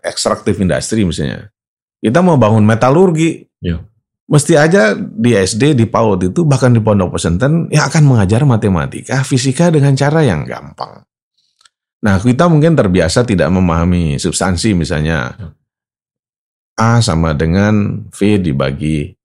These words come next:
Speaker 1: T misalnya.
Speaker 2: Siap.
Speaker 1: Ya kan kita cuma diajar bahwa untuk menghitung percepatan, kecepatan dibagi dengan waktu.
Speaker 2: Siap.
Speaker 1: Nah, tapi kalau kita di luar negeri dijelaskan di S M P, di S M A di luar negeri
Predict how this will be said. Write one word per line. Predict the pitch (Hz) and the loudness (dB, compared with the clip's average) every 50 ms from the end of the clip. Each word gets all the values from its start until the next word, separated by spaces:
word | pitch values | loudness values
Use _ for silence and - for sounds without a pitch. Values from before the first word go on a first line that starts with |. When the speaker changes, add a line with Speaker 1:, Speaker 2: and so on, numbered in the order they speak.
| _ _ | _ _
Speaker 1:
T | - 135 143 135 104 | 2 2 4 4 2
misalnya. | 87 82 78 69 78 69 69 65 65 69 64 - - | 2 0 -2 -2 -2 -4 -4 -4 -8 -8 -10 -14 -16
Speaker 2:
Siap. | - - - 85 78 - | -16 -16 -14 -14 -14 -12
Speaker 1:
Ya | - - | -14 -10
kan | - - 131 | -6 -4 -2
kita | 143 147 143 139 165 165 165 | -2 -2 -2 -2 -2 -2 0
cuma | 120 104 101 | 0 0 2
diajar | 90 85 82 69 76 82 107 117 127 | 2 2 0 0 0 0 0 2 2
bahwa | 117 92 95 85 76 | 0 0 0 0 0
untuk | 85 85 87 104 101 - - _ _ _ _ _ _ | -2 -2 -2 -2 -4 -4 -8 _ _ _ _ _ _
menghitung | 64 82 85 87 87 80 78 78 90 85 - - 90 85 | -8 -4 -4 -2 -2 -2 -2 -2 -2 -2 -2 -2 -2 -2
percepatan, | 80 71 87 80 - - - 62 69 - - 113 127 143 151 143 | -2 -4 -6 -6 -6 -6 -6 -6 -8 -4 -2 -2 -2 -2 -2 -4
kecepatan | 117 98 - - - - 73 71 - 98 98 87 | -6 -6 -6 -8 -8 -8 -8 -8 -4 -2 -2 -2
dibagi | 80 71 64 62 62 64 65 64 | -2 -2 -4 -6 -8 -10 -12 -12
dengan | 62 65 64 62 60 64 60 - - - - | -10 -10 -12 -12 -12 -14 -16 -20 -20 -14 -6
waktu. | - - 151 - - - - 85 69 - 101 - _ _ | -2 -2 -2 -2 -4 -4 -4 -4 -4 -4 -8 -16 _ _
Speaker 2:
Siap. | _ - 85 - - _ _ _ _ _ _ | _ -18 -18 -18 -18 _ _ _ _ _ _
Speaker 1:
Nah, | - - | -8 -6
tapi | 82 92 101 107 180 | -2 -2 -2 -2 -2
kalau | 165 180 151 123 107 | 0 0 2 2 2
kita | 110 101 98 98 | 0 0 0 0
di | 90 92 | 2 2
luar | 98 101 98 87 85 | 2 2 2 2 0
negeri | 85 90 87 101 107 120 120 113 107 | 0 -2 0 0 2 2 2 2 2
dijelaskan | 90 87 92 90 87 85 73 69 69 73 76 85 101 92 - - 117 98 90 82 | 2 0 0 0 0 0 -2 -2 -4 -4 -4 -4 -4 -4 -4 -2 0 0 0 0
di | 80 | 0
S | 67 71 - 92 85 | -2 -2 -2 -2 -2
M | 82 80 | -2 -2
P, | - 92 92 78 | -2 -2 -2 -2
di | 80 78 | -2 -4
S | 78 73 73 - 87 | -4 -4 -4 -4 -4
M | 87 87 82 | -4 -2 -2
A | 85 82 | -2 -2
di | 87 | -2
luar | 87 85 78 67 - | -2 -2 -2 -4 -4
negeri | 82 110 123 | -4 -2 0